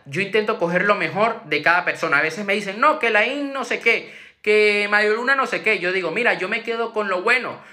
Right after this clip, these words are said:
Voy, cojo lo mejor de Laín, cojo lo mejor de Mario Luna, cojo lo mejor de Tony Robbins. E intento replicar su éxito. Lo demás me da igual."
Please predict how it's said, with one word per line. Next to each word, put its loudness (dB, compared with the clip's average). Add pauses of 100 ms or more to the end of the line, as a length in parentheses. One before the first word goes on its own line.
Voy, -4
cojo 0
lo 2
mejor -2
de 0
Laín, 0
cojo -2
lo -2
mejor -2
de -2
Mario 0
Luna, -2 (180)
cojo -2
lo 0
mejor -2
de -2
Tony -2
Robbins. -2 (640)
E -4
intento 0
replicar 2
su -2
éxito. 0 (160)
Lo 2
demás 4 (460)
me 0
da 4
igual." 0